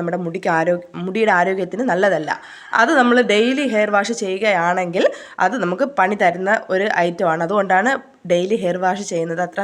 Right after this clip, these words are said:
നല്ലതല്ല എന്ന് പറയുന്നത്. അടുത്ത് നമ്മൾ ചെയ്യുന്ന ഒരു കാര്യം എന്ന് പറയുന്നത് മുടി ചീകാതിരിക്കുന്നത്. മുടി പറന്ന് കിടക്കട്ടെ, നല്ല രസമായിരിക്കും എന്നൊക്കെ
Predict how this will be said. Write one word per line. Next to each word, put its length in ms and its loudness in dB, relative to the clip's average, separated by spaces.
നല്ലതല്ല 440 -4
എന്ന് 180 -8
പറയുന്നത്. 420 -2
അടുത്ത് 220 0
നമ്മൾ 240 4
ചെയ്യുന്ന 320 4
ഒരു 120 4
കാര്യം 240 4
എന്ന് 140 0
പറയുന്നത് 360 2
മുടി 200 0
ചീകാതിരിക്കുന്നത്. 680 0
മുടി 140 2
പറന്ന് 280 2
കിടക്കട്ടെ, 380 0
നല്ല 200 4
രസമായിരിക്കും 640 0
എന്നൊക്കെ 260 -2